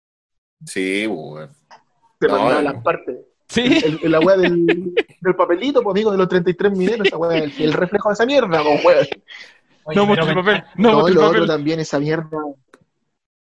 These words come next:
Speaker 4: Hay gente
Speaker 2: Eh,
Speaker 4: que,
Speaker 2: de
Speaker 4: puta, de
Speaker 2: acuerdo.
Speaker 4: nuevo, este conche su madre, weón, esa weá me da más rabia, weón.
Speaker 1: No,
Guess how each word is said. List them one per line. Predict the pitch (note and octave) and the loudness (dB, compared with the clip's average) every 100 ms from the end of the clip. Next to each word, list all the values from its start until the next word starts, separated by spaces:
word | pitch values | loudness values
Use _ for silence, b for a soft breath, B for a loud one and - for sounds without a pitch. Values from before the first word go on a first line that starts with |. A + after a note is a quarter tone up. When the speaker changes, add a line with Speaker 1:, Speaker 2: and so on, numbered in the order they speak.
| _ | _
Speaker 4:
Hay | B2+ C#3 | -14 -10
gente | E3+ D#3 D3 | -6 -4 -2
Speaker 2:
Eh, | |
Speaker 4:
que, | C#3+ | -2
Speaker 2:
de | C3+ | -4
Speaker 4:
puta, | B2+ C#3+ | 0 2
de | C3+ | 2
Speaker 2:
acuerdo. | |
Speaker 4:
nuevo, | C#3 D#3+ | 0 -2
este | - C#3+ | -4 -8
conche | E3 D#3+ E3 | -8 -8 -10
su | D3+ C#3 | -10 -10
madre, | C3 B2 C3+ D#3+ E3+ D3 | -10 -12 -12 -10 -10 -12
weón, | C3+ D#3 E3 E3 | -10 -10 -10 -12
esa | - | -14
weá | C#3+ D3+ | -10 -8
me | D#3+ | -8
da | |
más | D3+ D#3+ D#3 | -8 -10 -10
rabia, | D#3+ F3+ D#3+ C#3+ | -12 -10 -10 -10
weón. | E3 F3+ E3+ D#3+ _ b b b b b _ _ _ _ | -12 -12 -14 -20 _ b b b b b _ _ _ _
Speaker 1:
No, | - D3+ | -4 0